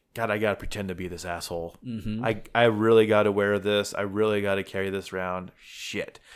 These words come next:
Speaker 1: But again, because the movie wants to be like, "No, you're going to a prison, and then when you get the, we're distracting you out. Like, you don't need to know this information."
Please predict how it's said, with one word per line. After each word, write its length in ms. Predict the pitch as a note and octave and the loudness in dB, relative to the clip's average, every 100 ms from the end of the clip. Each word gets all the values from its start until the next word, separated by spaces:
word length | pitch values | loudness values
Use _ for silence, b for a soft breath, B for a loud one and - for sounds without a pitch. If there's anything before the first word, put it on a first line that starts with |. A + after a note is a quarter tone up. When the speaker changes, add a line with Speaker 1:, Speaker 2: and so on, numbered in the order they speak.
| B B | B B
Speaker 1:
But 200 | D#3 D#3 | 4 6
again, 420 | B2+ F#3 D#3+ C3 B B _ | 6 6 4 2 B B _
because 320 | A2+ C#3+ A#2 | 0 2 2
the 80 | A#2+ | 0
movie 240 | C#3+ C#3 | 2 2
wants 200 | B2 B2+ | 0 -2
to 20 | |
be 60 | A#2+ | 0
like, 220 | G#2+ - _ - | -2 -4 _ -4
"No, 180 | C3+ B2+ | 2 4
you're 140 | A2+ | 4
going 240 | A#2 A#2+ | 2 0
to 100 | G#2+ | -2
a 40 | G2+ | -6
prison, 420 | - A2 A2 A#2+ | -2 -2 -2 -6
and 120 | G#2+ | -6
then 120 | G#2 G#2+ | -4 -4
when 80 | |
you 100 | G2+ | -4
get 140 | G2+ G#2+ | -6 -4
the, 180 | A2 A2+ | -6 -6
we're 320 | - G#2 G2+ | -6 -6 -6
distracting 640 | - G2 - A2+ G2+ F#2+ | -10 -12 -6 -4 -4 -6
you 80 | G2+ | -6
out. 80 | F2 | -6
Like, 140 | F2+ | -6
you 60 | G2 | -4
don't 180 | G2 G2 | -4 -4
need 80 | F#2+ | -8
to 60 | |
know 120 | F#2+ F2+ | -8 -8
this 200 | F#2 F#2+ | -10 -10
information." 540 | F#2 F#2 F#2+ - A2+ | -10 -8 -8 -8 -10